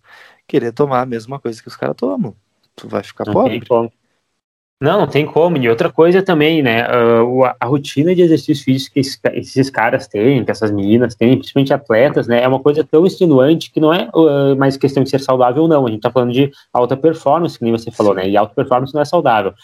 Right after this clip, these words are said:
Speaker 2: Então, imagina, a pessoa passa
Speaker 1: Não.
Speaker 2: duas horas na academia fazendo musculação,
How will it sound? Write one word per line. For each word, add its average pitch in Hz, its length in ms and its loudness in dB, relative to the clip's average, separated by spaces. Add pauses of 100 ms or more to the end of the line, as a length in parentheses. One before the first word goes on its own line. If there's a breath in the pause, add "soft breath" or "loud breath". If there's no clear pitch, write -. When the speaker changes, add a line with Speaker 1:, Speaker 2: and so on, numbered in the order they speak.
Speaker 2:
Então, 135 140 -4
imagina, 151 320 0
a 120 40 -2
pessoa 135 280 -2
passa 143 240 -2
Speaker 1:
Não. 135 60 -4
Speaker 2:
duas 165 200 0
horas 156 220 2
na 165 80 -8
academia 147 360 0
fazendo 151 220 0
musculação, 135 640 0